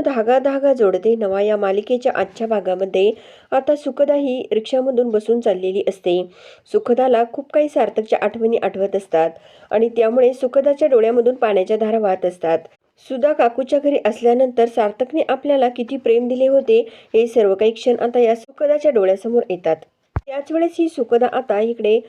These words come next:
सिद्धेश्वराच्या मंदिरामध्ये दर्शनासाठी आलेली असते आणि तेव्हा मात्र मालती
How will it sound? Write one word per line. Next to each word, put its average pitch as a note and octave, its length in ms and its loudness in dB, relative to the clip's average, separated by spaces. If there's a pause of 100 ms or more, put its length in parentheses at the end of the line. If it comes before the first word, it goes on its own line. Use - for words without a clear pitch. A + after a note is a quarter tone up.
(340)
सिद्धेश्वराच्या D#4 800 0 (340)
मंदिरामध्ये A#3+ 720 2
दर्शनासाठी A3 680 -2
आलेली A#3+ 400 0
असते D#3+ 420 -2 (320)
आणि A3 180 2
तेव्हा A#3+ 280 0
मात्र C4 300 0
मालती A3+ 400 -2